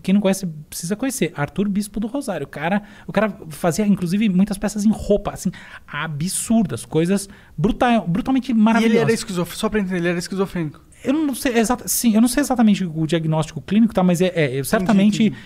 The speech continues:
Speaker 1: ele tava no espectro esquizofrênico. Se ele era esquizofrênico diretamente, se ele era um bipolar grave com tra-, trans-,
Speaker 2: Alguma
Speaker 1: traços
Speaker 2: coisa tinha lá.
Speaker 1: É, ele tinha, ele era o famoso paciente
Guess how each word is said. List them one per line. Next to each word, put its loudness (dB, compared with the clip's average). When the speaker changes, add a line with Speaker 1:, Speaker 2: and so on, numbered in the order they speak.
Speaker 1:
ele 2
tava 2
no 6
espectro -2
esquizofrênico. -2
Se 0
ele 2
era 4
esquizofrênico 0
diretamente, 0
se -2
ele 2
era 0
um 0
bipolar 0
grave 0
com -4
tra-, -4
trans-, -6
Speaker 2:
Alguma 4
Speaker 1:
traços 2
Speaker 2:
coisa 4
tinha 2
lá. 2
Speaker 1:
É, 2
ele 2
tinha, 2
ele 2
era 4
o -2
famoso 0
paciente 0